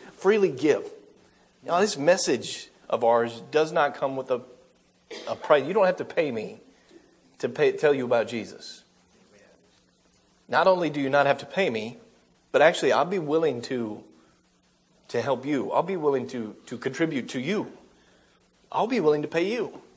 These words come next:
I'll take you out to lunch and pay you. Well, you know, give you food. That, that costs money. Yeah, you gotta eat, so let's go out and eat. You, it won't cost you a thing other than your time. I'll pay them.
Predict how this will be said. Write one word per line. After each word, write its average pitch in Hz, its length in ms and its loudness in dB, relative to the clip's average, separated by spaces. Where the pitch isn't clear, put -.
I'll 170 120 2
take 196 200 4
you 160 140 6
out 175 80 6
to 175 80 -4
lunch 185 420 -2
and 135 160 0
pay 113 220 0
you. 98 180 -10
Well, 139 220 2
you 151 100 0
know, 120 220 0
give 156 160 2
you 156 80 -2
food. 151 360 4
That, 180 180 4
that 175 140 6
costs - 260 2
money. 139 300 2
Yeah, 214 140 10
you 190 160 6
gotta 175 200 10
eat, 151 280 2
so 170 140 2
let's 202 180 4
go 233 120 6
out 214 220 4
and 165 100 -2
eat. 220 240 0
You, 156 200 -2
it 147 240 -2
won't 196 200 0
cost 185 260 2
you 202 100 2
a 180 60 4
thing 185 240 -2
other 151 160 2
than 160 160 -2
your 147 80 -4
time. 110 320 -8
I'll 143 140 0
pay 117 240 0
them. - 120 -12